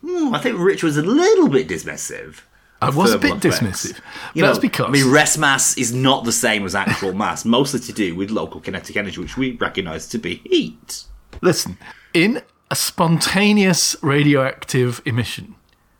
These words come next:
Speaker 2: you know, normal radioactivity,
Speaker 1: Mm-hmm.
Speaker 2: heat doesn't affect the rate of decay. It's just not an element in
Speaker 1: Oh,
Speaker 2: the
Speaker 1: in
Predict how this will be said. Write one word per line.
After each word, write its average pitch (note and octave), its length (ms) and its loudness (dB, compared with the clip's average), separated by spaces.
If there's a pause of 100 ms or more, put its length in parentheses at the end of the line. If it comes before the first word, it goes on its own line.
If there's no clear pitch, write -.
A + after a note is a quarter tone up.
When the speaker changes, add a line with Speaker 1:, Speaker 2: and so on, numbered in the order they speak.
(360)
Speaker 2:
you A#2 80 -4
know, F2 140 -10
normal C#3+ 420 4
radioactivity, A2+ 880 -2 (320)
Speaker 1:
Mm-hmm. F#2 240 -8
Speaker 2:
heat - 400 -2
doesn't C#3 240 2
affect - 520 -8 (120)
the - 80 -2
rate G#2+ 240 -4
of F2 80 -12
decay. F#2+ 380 -12 (440)
It's A#2 160 -8
just - 200 -4
not B2+ 380 0 (120)
an B2+ 180 -2
element G#2 460 -4
in G#2+ 120 -8 (220)
Speaker 1:
Oh, A3+ 140 4
Speaker 2:
the F#3 80 6
Speaker 1:
in D#3+ 40 2